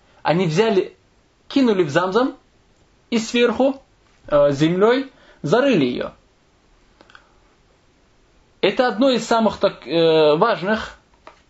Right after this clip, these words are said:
вопросов, которое произошло, э, с Замзамом, потому что мы щас в дальнейшем, в этом же щас уроке, увидим, кто, э, раскопал это, к-, на ком это было. И здесь хотелось бы, э, вспомнить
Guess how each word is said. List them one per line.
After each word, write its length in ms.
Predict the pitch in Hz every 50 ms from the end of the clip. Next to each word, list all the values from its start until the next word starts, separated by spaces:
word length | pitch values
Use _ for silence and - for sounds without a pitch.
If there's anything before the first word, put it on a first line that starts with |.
| _ _ _ _
вопросов, 560 | - 143 151 156 - 214 226 214 220 196 175 -
которое 340 | 175 160 - 196 185 175
произошло, 800 | 175 - 165 156 156 143 156 151 - - 160 160 175 196 214 214 214 - - _ _ _ _ _ _ _ _ _
э, 220 | 151 143 143 143
с 80 | 143 -
Замзамом, 680 | 151 143 139 160 190 202 180 143 151 156 180 208 214 220
потому 280 | 170 - - 185 185
что 160 | 175 - 180
мы 120 | 165 170 170
щас 200 | - 185 170 170
в 60 | -
дальнейшем, 560 | 156 160 165 190 202 - - 170 202 233 226 - _ _ _ _
в 80 | 151 165
этом 240 | 175 170 165 151
же 60 | 135 -
щас 220 | - 160 147 -
уроке, 400 | 165 165 180 185 185 254 277 285 - - - - - _ _ _
увидим, 560 | 170 180 202 247 220 190 202 214 - - _ _ _ _ _ _ _
кто, 540 | - - - - 240 233 220 190 - - -
э, 380 | - - 160 160 156 151 147 151
раскопал 520 | 160 156 - - 190 180 180 214 170 139
это, 360 | 135 127 131 165 170 180 - - _ _ _ _ _ _ _ _ _
к-, 120 | - - -
на 140 | 165 151
ком 220 | - - 208 190 165
это 160 | 160 180 165
было. 400 | 143 147 190 180 127 113 - - _ _ _ _ _ _ _ _ _ _ _ _ _ _ _ _ _ _ _ -
И 60 | 165
здесь 180 | 185 240 240
хотелось 400 | 220 233 220 226 254 247 220 190
бы, 260 | 170 190 208 214 - -
э, 500 | - - 147 147 147 143 131 104 73 76
вспомнить 600 | 143 - - - 220 220 180 170 190 196 - -